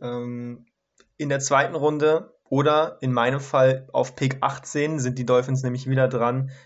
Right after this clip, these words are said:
kriegt man auch noch einen guten Tackle höchstwahrscheinlich, aber eben nicht mehr einen der Top drei Wide Receiver, zumindest voraussichtlich.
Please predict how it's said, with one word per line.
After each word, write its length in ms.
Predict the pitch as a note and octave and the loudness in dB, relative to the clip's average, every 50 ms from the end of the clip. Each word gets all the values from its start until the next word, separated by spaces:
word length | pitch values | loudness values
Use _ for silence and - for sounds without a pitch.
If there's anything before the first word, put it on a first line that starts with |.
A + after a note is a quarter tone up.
| _ _ | _ _
kriegt 200 | - D#3+ D3+ - | -10 -10 -4 -2
man 140 | C#3 C3 - | -2 2 2
auch 200 | C3 C#3 - - | 2 2 2 0
noch 160 | D3 C#3+ C#3 | 0 2 4
einen 440 | C3+ C3 B2+ A#2+ B2 - D3+ C3 C3 | 4 2 2 0 -4 -8 -8 -6 -2
guten 240 | C3+ C#3+ D#3 D3 | -2 -2 -2 -4
Tackle 320 | C3+ - C#3+ C#3 C#3+ D#3 D#3 | -2 0 0 0 0 -2 -2
höchstwahrscheinlich, 920 | D3+ D3 C#3+ - - D3 C#3 - - C#3+ C#3+ C#3+ D3 D3+ D#3+ D#3+ - - _ _ _ _ _ _ _ _ _ _ | -2 -4 -6 -6 -8 -8 -6 -4 -4 -4 -4 -4 -6 -8 -10 -10 -12 -18 _ _ _ _ _ _ _ _ _ _
aber 500 | - A#2+ A#2+ C3 C3 C3 C3+ C3 C3+ - | -2 2 2 4 4 4 2 2 0 -2
eben 240 | - C3 B2+ B2+ C3 | -4 -4 -2 0 2
nicht 220 | C3 C3+ C3+ - | 2 0 0 0
mehr 160 | D3+ C#3 C3+ B2 | -2 -2 -2 0
einen 280 | B2+ C3 C3 C3 B2+ | 0 2 2 2 2
der 160 | A#2+ A#2+ A#2+ | 0 -2 -4
Top 240 | - - C3 C3 C3 - | 0 0 0 0 0 -2
drei 320 | - B2+ B2 B2 B2+ B2+ | 0 0 2 2 2 4
Wide 220 | B2+ B2+ B2+ C3 | 2 2 0 0
Receiver, 640 | D3 D3 - - D3 C#3+ C#3+ C#3+ D3 D3 D3+ - _ _ _ | -4 -10 -8 -8 -6 -6 -2 -2 -2 -2 -2 -6 _ _ _
zumindest 440 | - C3 B2+ B2+ B2 B2 B2+ - - | -8 -6 -4 -4 -4 -6 -8 -6 -4
voraussichtlich. 920 | - A2+ A#2 B2 B2 C3 - C#3 C3+ C3+ - - C#3 C#3 C3+ - - | -2 2 2 2 2 0 -2 -6 -6 -6 -6 -4 -4 -4 -4 -6 -12